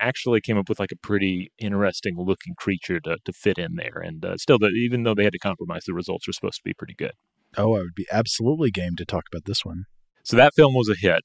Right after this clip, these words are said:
Speaker 1: and for a long stretch, it kind of cemented Arnold's place as their sci-fi guy. You know, and this was a solid position, even though you're further down the ranks in fifties Hollywood.
Speaker 2: Mm-hmm.
Speaker 1: His follow-up, uh, certainly when we look back on Jack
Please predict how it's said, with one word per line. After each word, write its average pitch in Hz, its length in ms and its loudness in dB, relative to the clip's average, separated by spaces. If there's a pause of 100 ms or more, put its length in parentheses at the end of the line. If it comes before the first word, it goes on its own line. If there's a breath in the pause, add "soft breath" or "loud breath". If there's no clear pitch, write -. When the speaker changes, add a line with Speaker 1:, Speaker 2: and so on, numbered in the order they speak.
(120)
Speaker 1:
and 107 340 4
for 107 280 8
a 110 80 2
long 135 320 6
stretch, 113 300 4
it 117 100 -4
kind 110 100 2
of 104 60 0
cemented 104 520 0
Arnold's 92 400 0
place 90 360 2
as 82 100 -4
their 85 160 2
sci-fi 80 560 -2 (220)
guy. - 180 -14
You 85 100 -14
know, - 160 -14 (280)
and 131 100 -8
this 151 160 -2
was 151 100 -2
a 147 60 4
solid 117 320 6
position, 104 480 2
even 104 220 0
though 95 140 4
you're 92 220 2
further 92 320 4
down 87 220 2
the 85 80 -4
ranks 80 460 -6
in 85 80 -10
fifties - 440 -8
Hollywood. 82 680 -6 (380 soft breath)
Speaker 2:
Mm-hmm. 101 260 2
Speaker 1:
His - 140 -2
follow-up, 143 760 6 (500)
uh, 87 260 0 (200)
certainly 123 380 6
when 104 100 4
we 104 80 6
look 104 200 4
back 98 220 6
on 98 120 0
Jack 95 180 2